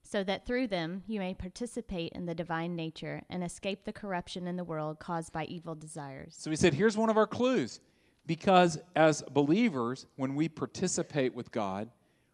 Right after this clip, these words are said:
Speaker 2: we begin to see that we have everything we need. Actually, here, get this, underline this.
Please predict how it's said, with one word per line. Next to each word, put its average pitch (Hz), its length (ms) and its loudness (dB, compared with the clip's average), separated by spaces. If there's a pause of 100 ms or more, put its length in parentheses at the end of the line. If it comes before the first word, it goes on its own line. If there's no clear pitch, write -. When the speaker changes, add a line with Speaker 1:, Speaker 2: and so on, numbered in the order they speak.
(120)
Speaker 2:
we 131 200 4
begin 175 360 2
to 175 80 4
see 214 400 4
that 254 100 2
we 160 140 0
have 117 180 4
everything 110 380 -4
we 104 80 -6
need. 98 160 -4 (440)
Actually, 208 560 2 (560)
here, 208 320 0
get 196 300 2
this, 180 300 4
underline 175 560 2
this. 156 320 2